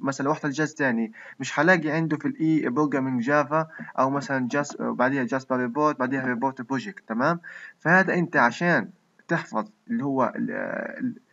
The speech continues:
انه يفتح هذا ريبورت على اي جهاز، بس بتحط ايش؟ البوك جي ار اكس ام ال. تمام؟ لانه هو اصلا موجود في ملف المشروع، فانت وين ما تنقل المشروع هو حيكون معاه. طيب، هلا بعد ما عملنا الباث،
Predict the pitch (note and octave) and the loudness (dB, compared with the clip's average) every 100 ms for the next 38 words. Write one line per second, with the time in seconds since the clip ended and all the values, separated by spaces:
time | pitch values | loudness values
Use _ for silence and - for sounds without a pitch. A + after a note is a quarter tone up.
0 | - - A#2 B2+ A#2+ A2+ - E3 - C#3 | -10 -4 -2 0 -2 -4 -2 -2 0 -2
1 | - D3 C3+ B2+ C#3 A#2+ - A2+ D#3+ E3 | 0 0 0 0 0 2 2 2 4 2
2 | C#3 D3+ D#3 F3 - - - - D3+ - | 2 2 2 2 0 -20 -12 -2 -2 -2
3 | C#3+ - C#3+ C3+ C3+ C3 B2 A2 C#3 - | -6 -6 -4 -2 -2 -2 -6 -2 -4 -4
4 | A#2 B2 B2+ A#2+ - A#2+ G#2+ F2+ - - | -8 -2 -2 -2 -4 -6 -4 -6 -10 -8
5 | A2+ B2 E3 F3 - - - D#3 E3 E3 | -2 2 2 0 -6 -12 0 2 4 2
6 | C#3 D#3+ D#3+ E3 C#3+ C3 B2+ D3+ C#3+ C#3+ | 0 0 0 0 2 0 2 -2 -2 -2
7 | B2+ C3+ C3+ B2 A#2 A#2 G#2+ D3 D3 D3+ | -2 -2 -2 -4 -4 -4 -4 -4 -2 0
8 | D#3 - D3+ C#3 C3+ C3+ D#3 D#3+ D3+ C#3 | -2 -2 -2 0 -2 -2 0 0 0 -2
9 | C3+ B2 D3 C#3 A#2+ A#2+ C3 C3 - B2 | -4 -2 -2 0 0 0 -2 -4 -4 0
10 | G2+ - _ _ - C#3 D3 G3 F3+ D#3+ | 0 -2 _ _ -2 2 6 8 8 6
11 | C#3+ C3 D3+ B2+ - G#2+ G#2 A2 C3 | 2 2 2 0 -2 -2 2 2 2